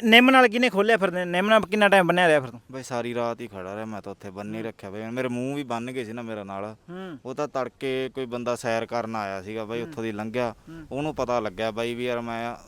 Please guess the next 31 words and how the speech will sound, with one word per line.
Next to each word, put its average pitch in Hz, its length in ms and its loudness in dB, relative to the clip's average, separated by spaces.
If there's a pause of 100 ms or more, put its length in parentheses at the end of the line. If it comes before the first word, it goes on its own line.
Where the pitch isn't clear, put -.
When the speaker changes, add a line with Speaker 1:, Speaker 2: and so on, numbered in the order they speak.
Speaker 2:
ਆਪਦਾ 123 420 -8 (320)
ਚੁੱਕੀ 147 360 -4
ਜਾਂਦਾ 127 260 -2
ਸੀ 120 100 -6
ਬਾਈ, 127 160 -4
ਮੈਂ 120 160 -6
ਤਾਂ 113 100 -6
Speaker 1:
ਹੂੰ। - 80 -8
Speaker 2:
ਪਿਆ 113 120 -6
ਉੱਥੇ। 107 320 -12 (260)
ਫਿਰ 120 80 -6
ਉਹਨੇ 151 240 -2
ਆ 135 80 2
ਕੇ 120 120 -8
ਮੈਨੂੰ 113 220 -10
ਖੋਲ੍ਹਿਆ 104 420 -6
ਬਾਈ, 113 200 -6
ਫਿਰ 107 80 -10
ਉਹਨੂੰ 120 140 -6
Speaker 1:
ਹੂੰ। 131 80 -8
Speaker 2:
ਮੈਂ 131 100 -6
ਸਾਰੀ 120 280 -2
ਗੱਲਬਾਤ 110 460 -6
ਦੱਸੀ, 101 440 -12 (140)
Speaker 1:
ਹੂੰ। 269 160 -16 (120)
Speaker 2:
ਫਿਰ 120 100 -6
ਤੁਹਾਡੇ 117 320 -2
ਤੱਕ 113 220 -4
ਪਹੁੰਚ 120 280 -6
ਕੀਤੀ 117 300 -10
ਮੈਂ। 101 180 -12